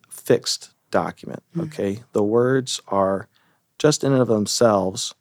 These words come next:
Speaker 1: um, dead on the page, okay? You know, I have a Bible here. We have these words printed on this beautiful gold leaf paper, I
Speaker 2: Mm-hmm.
Speaker 1: might add.
Speaker 2: It is beautiful.
Speaker 1: Uh,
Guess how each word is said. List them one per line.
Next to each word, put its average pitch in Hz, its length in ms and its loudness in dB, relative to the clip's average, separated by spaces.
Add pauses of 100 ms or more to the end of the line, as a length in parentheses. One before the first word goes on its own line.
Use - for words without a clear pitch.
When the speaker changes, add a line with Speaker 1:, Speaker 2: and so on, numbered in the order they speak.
(540)
Speaker 1:
um, 90 520 -4 (1080)
dead 95 360 2 (140)
on 98 180 2
the 92 80 0
page, - 540 -6
okay? 110 440 -6 (440)
You - 120 -4
know, 101 160 -4 (100)
I 104 120 -2
have 110 120 -2
a 110 60 -4
Bible 107 300 2
here. 107 360 2 (680)
We 104 120 -2
have 101 440 0 (400)
these 98 160 -2
words 104 280 2
printed 104 300 2
on 98 400 0
this 104 160 -2
beautiful 113 760 0
gold 107 280 0
leaf - 200 -12
paper, - 540 -6
I 180 40 2
Speaker 2:
Mm-hmm. 170 200 2
Speaker 1:
might - 220 -2
add. - 280 -8 (100)
Speaker 2:
It 160 100 2
is 156 160 2
beautiful. 160 420 -4
Speaker 1:
Uh, - 40 -2